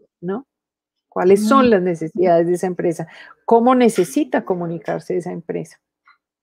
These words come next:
Speaker 1: ¿No? A través del vestuario, porque como es, es una manera no verbal de comunicarse y es, pues, ese primer minuto cuando entra un cliente a la, a la empresa de alguien,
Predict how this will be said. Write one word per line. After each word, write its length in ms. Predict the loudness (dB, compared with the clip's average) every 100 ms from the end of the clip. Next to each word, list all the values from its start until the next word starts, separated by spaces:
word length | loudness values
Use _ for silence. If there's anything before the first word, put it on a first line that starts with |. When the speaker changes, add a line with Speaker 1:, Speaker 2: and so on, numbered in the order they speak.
| _
Speaker 1:
¿No? 260 | -10 -10 -12 _ _ -4
A 140 | 0
través 360 | 4 4 4 4
del 140 | 2
vestuario, 560 | 2 -2 2 2 2 -2
porque 300 | _ -10 -10
como 200 | -10 -12
es, 180 | -16 -10
es 180 | -10 -6
una 140 | -4
manera 360 | -4 -2 -2 0
no 180 | 2 4
verbal 340 | 4 2 2
de 80 | 0
comunicarse 640 | -2 -4 -4 -2 -2 0 -2
y 200 | 2 2
es, 260 | 2 -6 _ -20 _ -18 -4
pues, 180 | -4 -2
ese 220 | -2 0
primer 400 | 2 2 2 -2
minuto 420 | -2 -2 -2 -2
cuando 240 | -2 -4
entra 200 | -6 -4
un 80 | -4
cliente 440 | 0 0 2 2 2
a 40 |
la, 140 | 2
a 160 | 2 0
la 80 | -4
empresa 440 | -4 -2 0 0 -2
de 80 | -2
alguien, 480 | -2 -4 -4 -6